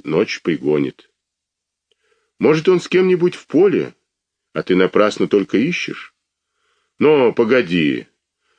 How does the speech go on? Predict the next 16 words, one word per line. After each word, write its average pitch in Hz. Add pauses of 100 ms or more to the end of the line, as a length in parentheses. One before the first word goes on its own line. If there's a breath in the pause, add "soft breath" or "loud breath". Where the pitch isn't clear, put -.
(120)
вроде 165
я 156
его 151
видел, 71
на 107
прошлой 131
неделе 95
пошёл 90
пиво 143
выпить 73
в -
Шинок, 98 (680 soft breath)
а 101
он 190
у 147
Мальцев 110